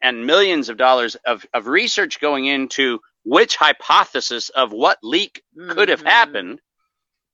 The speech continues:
Speaker 1: when we have the person responsible for the thing actually making the statement, "You don't even need a lab. You don't even need a sample. All you need is just the letters."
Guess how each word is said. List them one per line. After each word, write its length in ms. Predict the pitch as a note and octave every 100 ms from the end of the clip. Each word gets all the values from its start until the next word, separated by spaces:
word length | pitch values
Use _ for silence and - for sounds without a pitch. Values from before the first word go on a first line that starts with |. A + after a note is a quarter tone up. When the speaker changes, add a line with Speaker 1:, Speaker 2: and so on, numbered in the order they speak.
| _ _ _ _
Speaker 1:
when 220 | E3 G#3+
we 120 | G#3+ G3
have 280 | G#3 G#3+
the 100 | F3
person 560 | E3+ - B3+ C4+ B3 B3
responsible 800 | G#3 - - F#3+ G3+ - E3 E3+
for 380 | - D#3+ F3 E3+
the 160 | C3
thing 580 | B2 - F#3 C#3+ A#2 B2 - _ _ _ -
actually 540 | A#3 - - F#3+ F#3+
making 460 | E3+ F3 E3 D#3+ C#3
the 80 | B2
statement, 760 | - E3 E3+ A#2 A2+ G2 - _ _ _ _ _ _ _ _
"You 140 | - A#3+
don't 180 | B3+ A3+
even 220 | F#3 F3
need 160 | E3+
a 40 | C3+
lab. 320 | D#3 E3 A2
You 100 | C#3+
don't 180 | D#3+ E3
even 240 | D3+ C#3
need 160 | C3 B2
a 40 |
sample. 360 | - F#3+ G3 C3
All 280 | A#2 F#3 A#3+
you 140 | G#3+
need 300 | D#3+ F#3+ C#3+
is 180 | C3 -
just 320 | C3+ D#3 -
the 80 | E3+
letters." 480 | G3+ F#3 E2 -